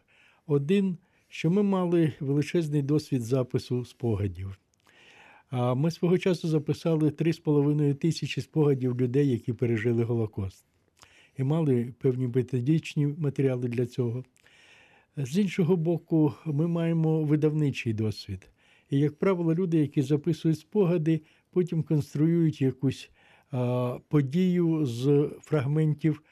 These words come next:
того, що розповідають ті, кого вони записують. Ми зробили трохи інший акцент. Ми максимально дали можливість розповісти про події людям, людям зоряні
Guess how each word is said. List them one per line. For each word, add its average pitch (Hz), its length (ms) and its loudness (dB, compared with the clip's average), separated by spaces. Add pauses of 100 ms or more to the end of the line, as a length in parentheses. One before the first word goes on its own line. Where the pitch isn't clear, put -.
(240)
того, 139 240 2
що - 140 -4
розповідають 123 840 0 (100)
ті, - 120 -10
кого 120 240 -2
вони 120 240 0
записують. 107 760 -4 (520)
Ми 160 140 0
зробили 170 460 0
трохи 160 340 -2
інший 139 500 0
акцент. 104 600 -4
Ми 139 340 -2
максимально 147 720 -2 (420)
дали 135 280 2
можливість 139 720 0 (240)
розповісти 139 720 -2
про 135 200 -2
події 151 640 2 (420)
людям, 104 480 0 (140)
людям 151 360 0
зоряні 135 580 2